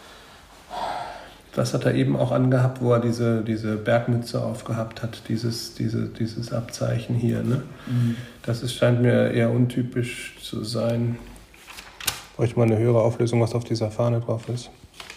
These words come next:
Speaker 1: Es ent-, es entweckt natürlich, äh, Assoziationen mit Auschwitz, ist klar. Ne?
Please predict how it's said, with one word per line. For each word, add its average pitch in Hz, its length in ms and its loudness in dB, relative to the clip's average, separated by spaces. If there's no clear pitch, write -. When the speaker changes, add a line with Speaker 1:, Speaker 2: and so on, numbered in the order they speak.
Speaker 1:
Es 120 160 0
ent-, 120 220 6
es 120 140 0
entweckt 123 340 4
natürlich, 123 520 6
äh, 120 120 2
Assoziationen 123 720 2
mit 117 140 2
Auschwitz, 117 480 0
ist - 160 -4
klar. 113 260 -2
Ne? 113 180 0